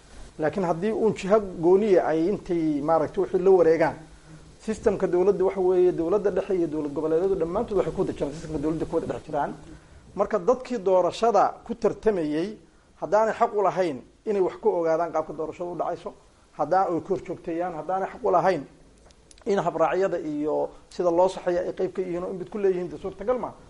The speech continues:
Taasay keentay horta inaanu qayb ka qayb galno shirarka oo qodobo aan u soo jeedino, talooyinkayga aan keenno. Talooyinkayga qayb waa la qaatay, qaarna dabcan lama qaadan.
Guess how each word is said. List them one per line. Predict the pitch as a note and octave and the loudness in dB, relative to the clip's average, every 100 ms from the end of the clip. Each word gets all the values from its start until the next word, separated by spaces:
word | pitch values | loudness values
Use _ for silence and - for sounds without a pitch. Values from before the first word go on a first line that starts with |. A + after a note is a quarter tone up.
| - | 0
Taasay | A#3 A3 | 0 2
keentay | F3+ E3+ G#3 | -4 -4 -6
horta | - | -6
inaanu | G3 E3 C3+ B2 | -6 -6 -6 -6
qayb | E3+ | -6
ka | F#3+ F#3 | -6 -6
qayb | F3 D#3 | -6 -6
galno | D#3 F#3 - - - | -6 -6 -8 -16 -18
shirarka | - F3+ F#3 F3+ | -4 0 0 0
oo | - D3+ C#3 C#3+ D3 - D3+ - | 0 0 0 0 -4 -10 -14 -4
qodobo | D#3 D#3 F3 | -2 2 0
aan | E3 | 0
u | |
soo | - E3 | -4 -8
jeedino, | E3 D#3 D#3+ | -8 -8 -8
talooyinkayga | E3+ F3+ E3+ D#3+ D3+ | -6 -4 -4 -6 -8
aan | - | -10
keenno. | - B2 A#2 - _ _ _ _ | -12 -14 -16 -20 _ _ _ _
Talooyinkayga | F#3 A3 A3 G#3+ G3 | -4 -2 -2 -6 -4
qayb | G3 F#3+ | -2 0
waa | F3+ | 0
la | D3 | 0
qaatay, | C3+ C3+ G#3+ | -4 -8 -6
qaarna | G#3+ A3 G#3+ F#3 | -4 -4 -2 -6
dabcan | F3+ E3+ | -4 -2
lama | D#3 | -2
qaadan. | D#3 C3+ C3+ A3+ | -4 -6 -6 -8